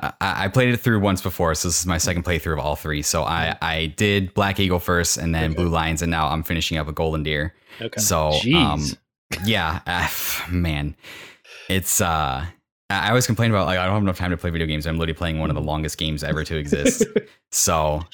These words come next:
Speaker 1: uh, but yeah, I mean, I've, I've spoken enough about that. It's, it's fantastic. If you know what it is, it's Fire Emblem. Uh,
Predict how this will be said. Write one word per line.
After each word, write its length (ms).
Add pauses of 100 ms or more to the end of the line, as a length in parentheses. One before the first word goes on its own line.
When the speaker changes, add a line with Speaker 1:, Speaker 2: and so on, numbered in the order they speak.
Speaker 1:
uh, 260
but 280
yeah, 300
I 40
mean, 140
I've, 300
I've 160
spoken 300
enough 160
about 240
that. 260
It's, 300
it's 140
fantastic. 480
If 160
you 80
know 80
what 80
it 60
is, 140
it's 120
Fire 220
Emblem. 440
Uh, 300